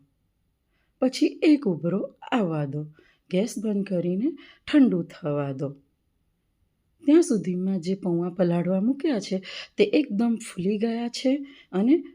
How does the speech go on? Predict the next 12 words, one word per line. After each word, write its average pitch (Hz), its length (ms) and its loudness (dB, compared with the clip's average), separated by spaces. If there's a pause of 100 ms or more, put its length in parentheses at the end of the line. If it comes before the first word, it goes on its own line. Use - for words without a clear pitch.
(320)
એકદમ 269 380 2
છૂટા 285 380 0
પણ 190 220 0
થઈ 165 260 -2
ગયા 143 320 -2
છે. 151 320 -10 (360)
આ 339 120 -2
જ 302 140 -6
પૌવાને 185 540 -2 (400)
દૂધમાં 190 400 6
ઉમેરી 160 560 -2
દો. 156 200 -8